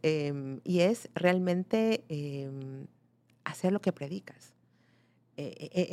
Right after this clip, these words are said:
es, eso es tan importante de, de, de, de ese mensaje, eh, porque, em,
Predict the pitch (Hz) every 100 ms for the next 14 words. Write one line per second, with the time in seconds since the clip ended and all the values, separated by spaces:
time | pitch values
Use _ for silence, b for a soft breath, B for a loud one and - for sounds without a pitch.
0 | 180 - - 190 190 196 - 202 214 220
1 | 175 156 - 185 185 208 202 - 160 -
2 | - - 160 - 165 - 165 170 208 180
3 | 156 - 175 170 190 214 b b b b
4 | _ - 147 73 71 - - _ - 175
5 | 170 - 170 160 147 139 131